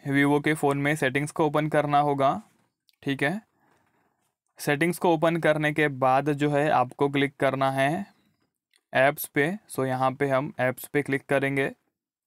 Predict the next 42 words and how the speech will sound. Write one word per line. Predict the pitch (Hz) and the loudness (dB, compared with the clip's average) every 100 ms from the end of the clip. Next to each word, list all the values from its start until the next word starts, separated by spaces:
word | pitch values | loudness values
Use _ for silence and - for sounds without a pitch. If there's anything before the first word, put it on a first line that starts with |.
| _ _ _ _ _ _ _ _ | _ _ _ _ _ _ _ _
सी | - 147 147 | -4 -2 2
ऑल | 123 135 | 2 2
पे | 143 156 | 0 0
क्लिक | 151 147 | -2 0
करना | 147 143 139 | 0 2 0
होगा, | 139 139 135 196 - _ _ _ _ _ _ _ _ _ _ _ | 0 0 -2 -2 -10 _ _ _ _ _ _ _ _ _ _ _
सर्च | - 147 151 | 0 0 2
बार | 165 160 | 2 2
के | 165 | 2
आइकन | 151 135 147 151 | 0 0 -2 0
पे | 156 | 0
क्लिक | 151 - | 0 0
करें | 147 143 147 147 | 0 2 0 0
and | 135 139 | 0 0
यहाँ | 131 135 | 0 0
पे | 147 | 2
आपको | 139 - 156 | 0 0 -4
प्ले | 147 143 143 151 | -2 0 0 2
सर्च | 143 143 - | 0 -2 -2
करना | 139 139 | 0 0
है, | 143 | 2
तो | 143 | 0
आपको | 135 151 | 0 -2
दो | 139 147 | 2 2
ऑप्शंस | 139 147 143 | 0 -4 -4
मिलेंगे, | 147 139 139 143 220 _ - - _ | -2 -2 0 -2 -4 _ -20 -20 _
Google | 135 147 160 165 | 0 2 4 2
Play | 170 160 | 2 0
Services | 170 143 139 147 147 156 175 - | 2 0 2 0 2 0 0 0
and | 143 185 262 _ - | 0 0 -6 _ -4
Google | 139 143 156 196 - | 0 2 2 0 0
Play | 131 127 | 0 0
Store, | - 131 123 - - | -2 -4 -4 -4 -2
ठीक | 151 143 | 0 2
है। | 170 160 | 0 2
इन | 151 | 2
दोनों | 135 139 151 | 2 2 2
पे | 170 | 2
आपको | 156 156 156 | 2 0 0
क्लिक | 147 147 | 0 0
करना | 160 147 147 | -2 2 2
होगा | 147 139 139 | 2 2 0